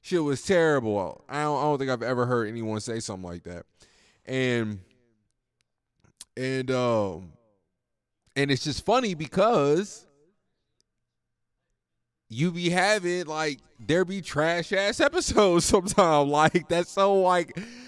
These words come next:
to hear a trash ass episode of a podcast, that shit's kinda crazy. Like, we wow out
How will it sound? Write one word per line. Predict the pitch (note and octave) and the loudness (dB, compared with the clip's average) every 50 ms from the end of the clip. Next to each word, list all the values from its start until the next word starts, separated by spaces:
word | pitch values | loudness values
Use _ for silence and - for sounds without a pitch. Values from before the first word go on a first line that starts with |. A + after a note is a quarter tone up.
| - - - - - | -20 -20 -20 -14 -4
to | - E3 E3 D#3 | 0 2 4 4
hear | D#3 F#3 G#3 G#3+ G3+ F3+ | 6 6 6 6 4 2
a | D#3 | 2
trash | - - F3+ F3+ F#3 F#3 F3 F3 - F#3+ | 2 4 4 6 6 6 4 2 2 2
ass | F3 F3 F3 F3 E3+ D#3 E3 | 2 4 4 4 2 2 2
episode | D3 E3+ D#3+ F#3 - - F#3 F#3 F#3 F#3 F3+ E3 | 0 0 0 0 0 4 4 4 6 6 4 4
of | D3 C#3 | 4 2
a | C3+ | 0
podcast, | - - D#3 D#3+ F3+ F#3 F#3+ - A#3 G3+ G#3 G#3 G#3 G#3+ A3 - - - _ _ _ _ _ _ - D#3+ _ - | 0 0 2 2 2 2 0 0 2 2 2 2 2 0 -2 -6 -10 -16 _ _ _ _ _ _ -20 -20 _ -4
that | B2+ D3+ E3 G3 G#3+ - | -2 0 2 2 0 0
shit's | - G3 E3 D3+ - | 0 0 -2 -2 0
kinda | - E3+ D3 C#3 C3 A2+ | 0 0 0 0 -2 -2
crazy. | - E3 E3+ E3 D3 B2 G2+ F2 F#2 E2+ - - - - - - | 0 2 2 2 2 -2 -4 -6 -10 -18 -18 -20 -20 -20 -14 -4
Like, | B2+ C#3+ C#3+ C#3 | 0 0 2 2
we | C3+ F3 B3+ C#4 C#4+ C#4 | 2 0 2 2 2 2
wow | A#3+ E3+ B2+ C#3 D#3+ G3 A3+ A3 G3 F3 | 0 0 0 2 4 4 4 4 2 2
out | F3+ G3+ A#3 B3 B3 A3+ - | 2 2 2 2 2 0 -4